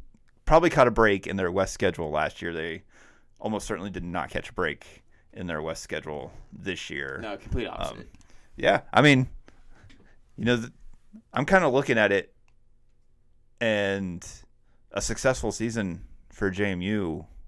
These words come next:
Speaker 1: might mean playing at Troy twice this year. I mean, with the possibility of, you know, a conference championship game. Um,
Speaker 2: Or
Speaker 1: but
Speaker 2: they could host the conference championship game.
Speaker 1: They, they could.
Speaker 2: If they have the better record.
Speaker 1: They could. I'm saying it might.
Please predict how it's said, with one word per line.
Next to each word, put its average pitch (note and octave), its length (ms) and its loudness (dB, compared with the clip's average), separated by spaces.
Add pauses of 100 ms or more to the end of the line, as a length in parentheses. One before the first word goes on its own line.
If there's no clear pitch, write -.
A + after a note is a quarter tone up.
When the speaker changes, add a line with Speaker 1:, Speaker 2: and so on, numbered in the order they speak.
Speaker 1:
might F2 440 -4
mean E2 560 -6 (680)
playing E2+ 280 -2
at D#2 240 -2
Troy F2+ 340 -2
twice - 560 -2 (320)
this - 220 -12
year. - 180 -8 (920)
I G#2 60 -8
mean, F#2 180 -4
with F2+ 120 -8
the - 60 -8
possibility E2+ 600 -6
of, - 380 -14
you - 100 -12
know, E2 120 -6
a - 40 -6
conference E2 380 -6
championship D#2 480 -8
game. E2 280 -12 (400)
Um, D#2+ 440 -4 (1080)
Speaker 2:
Or - 60 -20
Speaker 1:
but G2+ 180 4
Speaker 2:
they G2 80 -12
could G2 200 -16
host - 240 -10
the G2+ 80 -10
conference F2 380 -12
championship - 440 -14
game. - 140 -16 (540)
Speaker 1:
They, C4 60 -6
they D#3 160 2
could. D#3 360 4
Speaker 2:
If - 160 -18
they G2 80 -12
have F#2 100 -14
the - 60 -20
better F#2+ 180 -12
record. - 340 -12
Speaker 1:
They - 120 -4
could. - 180 2
I'm - 120 -4
saying D#3 200 0
it D3+ 80 -4
might. A#2 360 -2